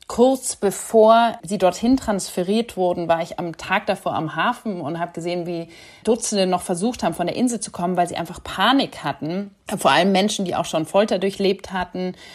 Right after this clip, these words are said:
oder die selbst schon inhaftiert waren und deswegen auch geflohen sind, dass sie diese streng kontrollierte Lager, dass das einfach wahnsinnig viel auslöst in den Menschen.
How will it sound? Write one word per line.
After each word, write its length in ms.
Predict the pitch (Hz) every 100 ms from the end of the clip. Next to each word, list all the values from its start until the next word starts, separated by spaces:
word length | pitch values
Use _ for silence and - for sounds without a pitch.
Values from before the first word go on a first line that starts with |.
| -
oder 220 | - 170 165
die 180 | 170
selbst 300 | 156 175 185
schon 140 | 214 -
inhaftiert 640 | 196 190 - - 233 233
waren 400 | 202 190 196 196 - - -
und 180 | 175
deswegen 300 | 180 - 185
auch 160 | - -
geflohen 480 | 185 - 190 214 214
sind, 320 | 202 196 185
dass 160 | 180 -
sie 160 | 196 - - - - -
diese 240 | 160 202 185
streng 340 | - 190 220
kontrollierte 600 | 262 240 220 190 196 196
Lager, 580 | 170 151 180 214 214 196 -
dass 140 | 165
das 160 | 175 -
einfach 300 | 175 185 -
wahnsinnig 540 | - 156 208 214 196
viel 160 | - 208
auslöst 720 | - 220 - 175 135 - -
in 120 | 151
den 140 | 139 135
Menschen. 500 | 131 143 - 139